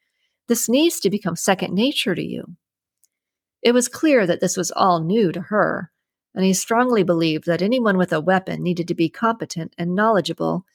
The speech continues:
concerning the weapon's use and maintenance. He was happy to help her master these skills.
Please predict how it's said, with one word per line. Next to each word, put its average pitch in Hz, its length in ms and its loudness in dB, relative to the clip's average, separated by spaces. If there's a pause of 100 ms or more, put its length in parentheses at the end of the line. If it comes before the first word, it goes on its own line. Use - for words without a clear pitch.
(180)
concerning 247 500 0
the 240 80 2
weapon's 226 420 -2
use 165 300 0
and 180 120 -4
maintenance. - 640 -10 (680)
He 240 100 2
was 302 160 0
happy 196 320 2
to 170 80 2
help 180 220 0
her 175 80 0
master 190 440 0
these 156 220 -6
skills. 156 600 -4